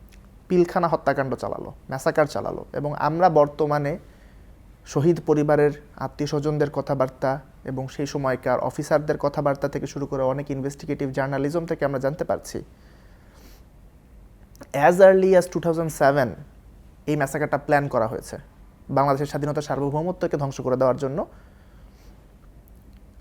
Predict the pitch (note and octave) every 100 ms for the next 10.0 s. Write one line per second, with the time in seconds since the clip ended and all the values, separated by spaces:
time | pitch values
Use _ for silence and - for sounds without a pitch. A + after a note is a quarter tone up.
0 | - - - - - - - - C#3 -
1 | C#3 D#3 F3 E3+ D3 C#3+ D3 C3 - -
2 | - - - - - - - - - -
3 | - - D3 C#3 - - - - - -
4 | - - - - - - - - - -
5 | - - - - - - - - - -
6 | - - - - - - G#3 F#3 F3 G3+
7 | G3+ G3+ F#3+ G3 F#3+ D#3+ E3 D#3+ C#3 C#3
8 | D3 D3+ B3 - - - - E3 E3+ E3
9 | G2+ - - - - - D#3 C#3 B2 D#2